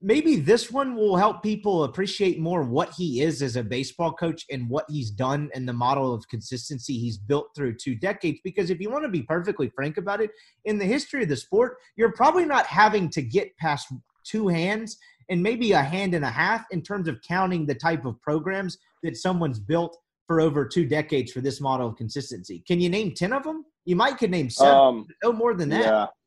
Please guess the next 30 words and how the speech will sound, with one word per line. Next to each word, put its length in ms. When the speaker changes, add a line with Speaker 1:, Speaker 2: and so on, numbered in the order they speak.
Speaker 2:
No, 300
Speaker 1:
It, 60
Speaker 2:
and, 120
Speaker 1:
that, 120
Speaker 2:
and 100
Speaker 1:
that's 200
the 100
kind 240
of 160
air 240
that 180
he's 220
in. 260
And 140
if 100
he 120
can 180
sneak 260
in 100
another 360
Omaha 360
trip 240
or 80
two 200
over 120
the 100
next 200
couple 240
of 60
years, 260